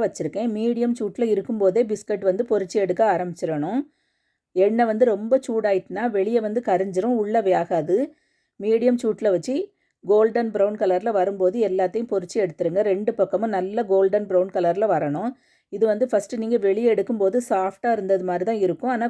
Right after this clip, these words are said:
கொஞ்சம் நேரம் ஆனோன்னா நல்ல பிஸ்கட் மாதிரி அழகா மொறு மொறுன்னு வந்துரும். எண்ணெய் மட்டும் கரெக்டான சூட்ல வச்சு பதமா பொரிச்சு எடுத்தீங்கன்னா சூப்பரா வந்துரும். இல்லைன்னா எண்ணெயில வந்து இது உதிர்ந்து போயிரும். நான் இப்போ உங்களுக்கு ஒரு பிஸ்கட் வந்து உடைச்சு காட்டுறேன் பாருங்க. எப்படி இருக்குன்னு உங்களுக்கே தெரியும். நல்ல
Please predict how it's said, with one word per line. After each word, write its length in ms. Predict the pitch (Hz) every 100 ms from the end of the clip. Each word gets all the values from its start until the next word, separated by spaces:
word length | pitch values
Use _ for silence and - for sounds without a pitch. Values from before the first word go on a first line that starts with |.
| 226
கொஞ்சம் 300 | 196 202 226
நேரம் 260 | 196 190 190
ஆனோன்னா 300 | 180 180 226
நல்ல 320 | 202 180 208 185
பிஸ்கட் 400 | 180 - 214 190
மாதிரி 180 | 175 214 185
அழகா 300 | 180 185 226
மொறு 180 | 185 185 202
மொறுன்னு 300 | 175 202 208
வந்துரும். 340 | 160 147 185 254 _ _ _ _ _ _ _ -
எண்ணெய் 340 | 180 202 247 233
மட்டும் 240 | 185 240
கரெக்டான 500 | 220 175 - 208 214 247
சூட்ல 300 | 226 190 214
வச்சு 240 | 226 143 240 226
பதமா 300 | 175 190 226
பொரிச்சு 260 | 202 170 233
எடுத்தீங்கன்னா 460 | 190 156 190 170 214 233
சூப்பரா 400 | 202 - 196 226
வந்துரும். 300 | 185 170 220
இல்லைன்னா 240 | 196 202 233 190
எண்ணெயில 280 | 185 220 202
வந்து 180 | 185 233
இது 120 | 220
உதிர்ந்து 340 | 185 180 220 220
போயிரும். 400 | 208 208 165 269 - _ _
நான் 120 | 180 180
இப்போ 120 | 208
உங்களுக்கு 280 | 202 202 226
ஒரு 80 | 208
பிஸ்கட் 340 | 185 - 240 202
வந்து 160 | 185 220
உடைச்சு 280 | 190 180 -
காட்டுறேன் 380 | 185 170 180 202
பாருங்க. 300 | 185 160 160 208 190
எப்படி 220 | - 190
இருக்குன்னு 340 | 185 156 214 190
உங்களுக்கே 360 | 170 175 202
தெரியும். 360 | 208 175 160 208
நல்ல 260 | 180 170 214